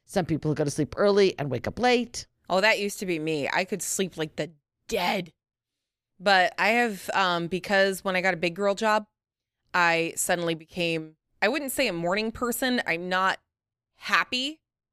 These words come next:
Speaker 2: but I, my sleep pattern has shifted earlier
Speaker 1: I
Speaker 2: out of
Speaker 1: used
Speaker 2: necessity, I guess.
Speaker 1: Yeah, see, I, it, it wasn't that I'm a morning person because I don't,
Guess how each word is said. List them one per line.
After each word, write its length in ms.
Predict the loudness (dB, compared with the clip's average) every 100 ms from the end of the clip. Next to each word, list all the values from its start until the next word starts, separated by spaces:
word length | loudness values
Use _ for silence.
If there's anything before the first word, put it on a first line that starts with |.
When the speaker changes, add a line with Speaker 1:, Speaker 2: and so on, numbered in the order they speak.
| _ _ _ _
Speaker 2:
but 160 | 2 4
I, 180 | 4 2
my 180 | -2 -4
sleep 440 | -4 -2 -2 -2 _
pattern 560 | -8 0 2 2 -2 -8
has 300 | -6 -4 -2
shifted 640 | -4 -2 -2 -4 -2 -2 -2
earlier 520 | -4 -2 -2 -2 -4 -8 _ _ _ _ _ _ _ _ -2
Speaker 1:
I 100 | 4
Speaker 2:
out 140 | 6
of 80 | 6
Speaker 1:
used 100 | 6
Speaker 2:
necessity, 640 | 4 2 0 0 -4 -2
I 80 | -2
guess. 420 | -2 -4 -2 -2
Speaker 1:
Yeah, 160 | 0 0
see, 140 | 0
I, 100 | 0 -2 0
it, 140 | -4 -4 -10 -14 _ _ _ _ _ _
it 100 | 0
wasn't 280 | 2 0 0
that 80 | 2
I'm 180 | 2 2
a 60 |
morning 380 | 2 4 2 0
person 400 | 0 -2 0 -2
because 240 | 0 0 0
I 120 | 2
don't, 220 | 0 -2